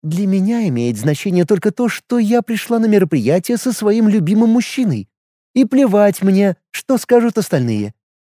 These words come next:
Тем более, что на твоём месте я бы тоже хорошенько врезала этому придурку». Я притянул девушку к себе и страстно поцеловала. И это почему-то вызвало нездоровый интерес у окружающих.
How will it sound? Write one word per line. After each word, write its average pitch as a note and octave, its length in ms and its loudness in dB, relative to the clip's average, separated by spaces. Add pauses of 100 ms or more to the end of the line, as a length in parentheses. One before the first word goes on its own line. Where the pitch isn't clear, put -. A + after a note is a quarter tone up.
(100)
Тем A#3 240 2
более, B3 300 4
что - 180 0
на A#3 100 4
твоём C4+ 360 2
месте E3+ 320 2
я C4 140 4
бы C4+ 100 2
тоже G#3 400 2
хорошенько B3+ 600 2
врезала G#3 480 2
этому G3+ 280 2
придурку». C#3 560 -2 (580)
Я D#3+ 260 2
притянул F3 540 2
девушку B2 400 2
к - 40 -8
себе E3 360 0
и - 180 0
страстно F3+ 480 0
поцеловала. E2 640 -4 (360)
И G#2 120 2
это E3+ 360 4
почему-то F3 460 2
вызвало G3 440 2
нездоровый G#3+ 600 4
интерес D#3+ 480 2
у F3+ 160 4
окружающих. G2+ 840 -2